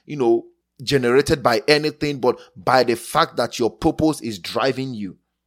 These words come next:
Listen, there's this one thing that I used to say to people, and I, you can write it down if you want to.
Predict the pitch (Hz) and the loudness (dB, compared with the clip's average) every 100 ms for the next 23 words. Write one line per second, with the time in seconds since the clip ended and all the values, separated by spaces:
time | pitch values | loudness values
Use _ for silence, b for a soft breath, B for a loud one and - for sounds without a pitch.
0 | _ _ B B 147 202 139 131 113 185 | _ _ B B -2 0 0 0 0 -4
1 | - 170 165 160 135 147 - 127 - 151 | -4 -4 -2 0 0 0 -6 -6 -4 -6
2 | 113 - 131 92 113 120 135 120 123 117 | -8 -8 -10 -8 -8 -6 -6 -6 -4 0
3 | 170 165 147 139 131 98 104 120 135 - | 0 0 -2 -2 -2 -6 -6 -4 -6 -8
4 | 90 | -12